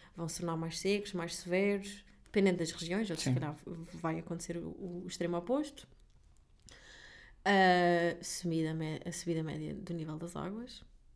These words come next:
Speaker 1: que já está a afetar determinadas ilhas, eh, algures nos oceanos, mas que nós ainda não lidamos com isso, mas vai ser um problema. O problema das alterações, outro problema das alterações climáticas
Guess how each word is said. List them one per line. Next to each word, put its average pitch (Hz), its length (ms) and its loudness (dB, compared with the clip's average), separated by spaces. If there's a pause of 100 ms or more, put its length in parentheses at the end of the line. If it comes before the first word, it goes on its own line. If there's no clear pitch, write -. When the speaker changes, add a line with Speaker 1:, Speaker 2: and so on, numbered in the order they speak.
(140)
Speaker 1:
que 185 100 -8
já 175 120 0
está 160 200 -6
a 156 80 -2
afetar 151 420 -6
determinadas 165 600 -6
ilhas, 160 640 -10 (220)
eh, 180 360 -10 (460)
algures 170 360 -4
nos 170 320 -6
oceanos, 175 720 -6 (320)
mas 165 140 -8
que - 80 -10
nós 151 120 -6
ainda 160 160 -4
não 160 160 -6
lidamos 160 280 -8
com 208 120 -4
isso, - 180 -6
mas 175 100 0
vai 165 120 -2
ser 165 120 -4
um 165 60 -4
problema. 170 420 -4 (420)
O 285 60 0
problema 262 280 8
das 180 120 2
alterações, 190 460 -2
outro 214 220 -2
problema 156 220 -6
das 160 100 -10
alterações 165 340 -10
climáticas 190 640 -8